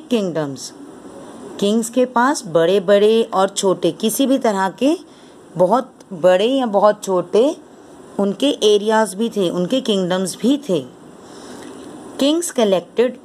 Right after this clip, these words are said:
taxes, Kings tax भी collect करते थे।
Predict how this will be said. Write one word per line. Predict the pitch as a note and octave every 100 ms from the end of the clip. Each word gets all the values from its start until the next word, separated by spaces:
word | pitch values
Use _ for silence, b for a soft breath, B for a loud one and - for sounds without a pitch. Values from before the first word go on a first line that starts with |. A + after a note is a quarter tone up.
| -
taxes, | C#4+ C#4+ - E3+ C3+ - - - - - - - -
Kings | - A#3+ D#4 E4+ - - - - - - -
tax | - D4 - B3
भी | D4+
collect | D4 C#4 C#4
करते | - C4 C4+ C4
थे। | C4 B3